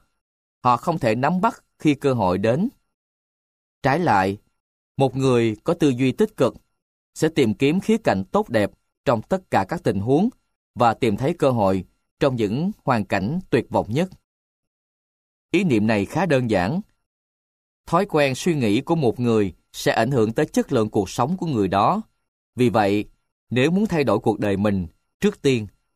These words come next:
bạn phải thay đổi cách suy nghĩ, và bạn sẽ thay đổi suy nghĩ của mình theo hướng nào và bằng cách nào? Bạn muốn nhìn thấy gì? Trong Thế chiến thứ hai, một người phụ nữ tên Thema Thompson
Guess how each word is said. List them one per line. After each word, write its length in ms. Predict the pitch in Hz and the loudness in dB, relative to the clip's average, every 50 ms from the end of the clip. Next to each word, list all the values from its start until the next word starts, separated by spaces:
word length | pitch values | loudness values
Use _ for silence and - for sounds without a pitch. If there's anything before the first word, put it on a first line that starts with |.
| _ _ | _ _
bạn 160 | - 110 104 104 | 0 0 0 0
phải 160 | - 120 - | -2 -4 -4
thay 180 | - - 175 175 | -2 -4 -4 0
đổi 180 | 131 107 98 | 0 0 0
cách 160 | 104 - 196 190 | 0 -2 -4 -4
suy 180 | - 160 147 | -2 -2 -2
nghĩ, 340 | 127 120 101 90 98 139 185 185 _ _ _ _ _ _ _ _ | 0 0 0 0 0 0 -2 -4 _ _ _ _ _ _ _ _
và 100 | 131 120 | 0 2
bạn 200 | 110 120 107 110 | 2 2 0 0
sẽ 120 | - 156 | -4 -6
thay 200 | 151 - 170 156 | -4 -2 -2 0
đổi 240 | 135 107 95 104 131 | 2 2 2 2 2
suy 220 | - - - 175 | 0 0 0 0
nghĩ 180 | 165 135 110 110 | 2 2 0 0
của 140 | 113 - 170 | 2 0 2
mình 260 | 165 151 127 113 104 - _ _ _ _ _ _ _ | 2 4 2 2 -2 -4 _ _ _ _ _ _ _
theo 260 | - 139 131 127 120 | 0 2 2 2 0
hướng 280 | 110 131 151 160 208 | 0 -2 0 0 2
nào 300 | 175 143 120 120 117 110 _ _ _ _ _ _ | 2 4 4 2 0 -2 _ _ _ _ _ _
và 260 | - 120 107 104 92 | 0 2 2 2 0
bằng 200 | - 95 104 95 | 0 -2 -2 -2
cách 200 | - - 190 - | -2 -6 -4 -2
nào? 320 | 147 127 117 113 120 120 _ _ _ _ _ _ _ _ _ _ _ _ _ _ _ _ _ | 0 2 2 2 0 -2 _ _ _ _ _ _ _ _ _ _ _ _ _ _ _ _ _
Bạn 300 | 113 113 110 104 107 117 | 0 2 2 2 0 -2
muốn 160 | 147 180 196 | 0 0 2
nhìn 180 | 180 156 120 107 | 2 2 0 0
thấy 160 | 127 165 214 | 0 -2 0
gì? 280 | 185 160 135 123 123 120 - _ _ _ _ _ _ _ _ _ _ _ _ _ _ _ _ _ _ _ _ _ _ - | 2 2 2 2 2 -2 -6 _ _ _ _ _ _ _ _ _ _ _ _ _ _ _ _ _ _ _ _ _ _ 0
Trong 260 | 139 127 117 113 107 | 0 0 0 -2 -2
Thế 120 | - 143 | -2 -2
chiến 200 | 156 - 165 180 | 0 0 -2 -2
thứ 120 | - 202 208 | 0 0 0
hai, 340 | 165 156 135 127 123 117 113 _ _ _ _ _ _ | 0 2 0 0 0 -2 -4 _ _ _ _ _ _
một 200 | - 143 135 - | -2 -2 -2 0
người 140 | - 139 127 | 0 -2 0
phụ 180 | - - 117 120 | 2 2 2 2
nữ 280 | 120 110 98 101 139 160 | 2 2 2 2 0 2
tên 280 | - 139 131 127 127 117 | 2 0 0 0 -2 -4
Thema 420 | - 143 139 135 131 127 127 123 | -2 -2 0 0 2 0 0 0
Thompson 480 | - - 139 120 - - 127 117 113 | 0 -2 -4 -2 0 -2 -2 -2 -2